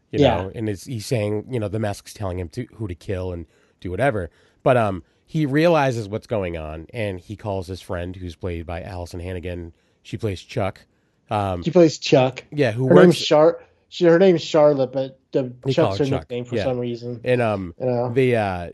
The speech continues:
Speaker 1: she, who works in an awesome store that I would probably lose all my money in if I lived out in that area. Um,
Speaker 2: The Rings of Saturn,
Speaker 1: Yeah.
Speaker 2: comic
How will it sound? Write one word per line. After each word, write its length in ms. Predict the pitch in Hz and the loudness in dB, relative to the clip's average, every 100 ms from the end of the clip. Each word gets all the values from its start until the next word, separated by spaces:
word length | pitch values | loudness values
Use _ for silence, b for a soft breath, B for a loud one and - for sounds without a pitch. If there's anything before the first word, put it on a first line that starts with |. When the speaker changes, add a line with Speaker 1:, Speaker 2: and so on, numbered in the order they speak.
| _ _ - | _ _ -18
Speaker 1:
she, 160 | - 160 | -10 -6
who 180 | 143 | -2
works 320 | 156 143 135 139 | 2 2 0 -2
in 80 | |
an 140 | 117 113 | -2 -4
awesome 380 | 117 117 113 107 | -4 -6 -6 -8
store 300 | - 101 92 | -2 -2 -2
that 140 | 90 | -4
I 100 | 90 | -4
would 220 | 90 87 | -4 -8
probably 380 | 101 92 85 87 | -6 -6 -6 -8
lose 200 | 85 92 | -8 -6
all 120 | 85 | -6
my 100 | 82 | -6
money 320 | 85 101 92 | -6 -4 -4
in 100 | 87 | -6
if 140 | 85 87 | -8 -8
I 220 | 87 80 | -8 -8
lived 220 | 95 98 | -8 -8
out 140 | 92 80 | -8 -10
in 40 | |
that 140 | 90 92 | -10 -6
area. 380 | 113 92 92 - _ _ _ - | -4 -4 -8 -12 _ _ _ -6
Um, 220 | 107 98 | -2 4
Speaker 2:
The 100 | 143 | 4
Rings 420 | 139 165 190 180 | 6 6 6 6
of 160 | 185 151 | 4 4
Saturn, 800 | - 147 143 143 147 143 143 139 | 0 4 6 6 6 4 4 2
Speaker 1:
Yeah. 240 | 104 92 | 0 0
Speaker 2:
comic 360 | 139 151 156 | 2 4 4